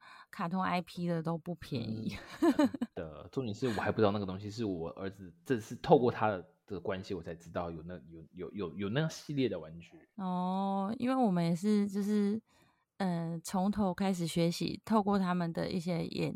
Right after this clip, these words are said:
Speaker 1: 睛啊，跟他们的讲的事情啊，然后让我们重新学习说，哦，原来现在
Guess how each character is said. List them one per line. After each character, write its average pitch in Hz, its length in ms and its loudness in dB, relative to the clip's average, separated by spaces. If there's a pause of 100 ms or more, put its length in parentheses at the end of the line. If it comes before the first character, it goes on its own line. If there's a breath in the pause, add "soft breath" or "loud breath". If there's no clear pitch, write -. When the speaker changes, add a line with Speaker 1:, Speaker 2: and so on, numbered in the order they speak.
(100)
Speaker 1:
睛 156 320 -2
啊， 143 160 -4
跟 160 140 -2
他 165 120 0
们 160 200 -2
的 - 240 -8 (340 loud breath)
讲 - 240 -6
的 - 140 -10
事 190 200 -10
情 - 280 -10
啊， 50 100 -10 (160)
然 185 160 -2
后 180 120 0
让 185 120 0
我 175 60 0
们 156 120 -4
重 165 160 -2
新 165 140 0
学 160 140 -2
习 151 100 -4
说， - 200 -10
哦， 254 340 0
原 226 120 -2
来 175 120 -4
现 190 120 -8
在 185 80 -4